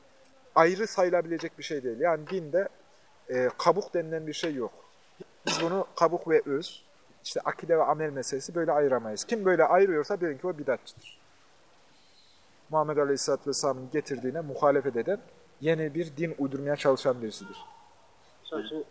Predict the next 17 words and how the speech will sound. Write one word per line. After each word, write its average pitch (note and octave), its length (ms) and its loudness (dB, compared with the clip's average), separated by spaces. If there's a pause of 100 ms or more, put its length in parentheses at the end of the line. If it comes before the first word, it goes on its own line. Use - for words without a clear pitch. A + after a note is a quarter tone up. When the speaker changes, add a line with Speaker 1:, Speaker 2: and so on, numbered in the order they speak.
Speaker 2:
kitapta - 420 -6
sahih D#3 460 -6
bir E3 160 -4 (300)
hadis - 420 -4
okuduğu D3+ 280 0
zaman D3+ 240 2
sünnete C#3+ 420 -8
ona C#3+ 380 -2
hemen, D3+ 180 2
e, - 1000 -10
amel D3 220 2 (300)
etmemiz - 680 -8
lazım A2 300 -4
değil E3+ 100 -2
mi? C3+ 60 -8 (140)
Speaker 1:
Şimdi, G3 360 8 (840)
e, C#3 360 -2